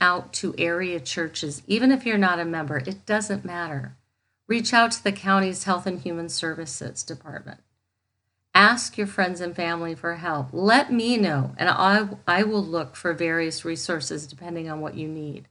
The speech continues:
We will get through this together, and I know there are so many people who feel the exact same way. Maybe we can think about how to do things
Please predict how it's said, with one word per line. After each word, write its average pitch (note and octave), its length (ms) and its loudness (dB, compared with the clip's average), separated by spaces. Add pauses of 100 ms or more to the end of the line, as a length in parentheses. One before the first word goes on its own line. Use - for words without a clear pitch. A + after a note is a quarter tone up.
(960)
We A3 320 2
will B3+ 200 2
get G#3 280 0
through G3+ 220 2
this F#3+ 240 -2
together, F3 460 0
and F3 240 -2
I F3 80 -4
know F3+ 420 -4
there E3 180 -2
are F3 140 0
so - 400 2
many F#3+ 280 4
people E3+ 360 -6
who E3+ 160 -6
feel F3 300 -6
the E3+ 160 -4
exact D#3+ 640 -4
same E3 400 -4
way. D3+ 340 -4 (480)
Maybe A3+ 300 4
we A3 160 0
can G#3+ 260 0
think G3 300 2
about F3 280 2
how G#3 280 2
to A3 100 0
do F#3+ 220 -2
things F#3 400 -6